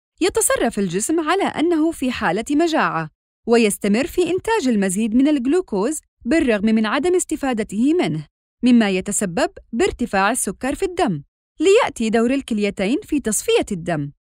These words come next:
حيث تقوم عادة الكليتان بإعادة امتصاص الجلوكوز الموجود في الدم. ولكن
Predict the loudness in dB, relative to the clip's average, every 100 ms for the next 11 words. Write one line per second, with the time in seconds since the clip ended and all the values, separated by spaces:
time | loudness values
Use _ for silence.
0 | _ 0 0 2 -4 -10 _ -4 0 2
1 | 2 0 -2 -2 -2 0 -2 -2 -4 -4
2 | -4 -4 -4 -6 -4 -2 0 0 -2 -2
3 | -2 -2 -2 0 0 0 -2 -2 -2 0
4 | -2 0 0 0 -2 -4 -4 -6 -4 -2
5 | -2 -4 -12 _ _ -2 2 2 0 -2
6 | -2 -4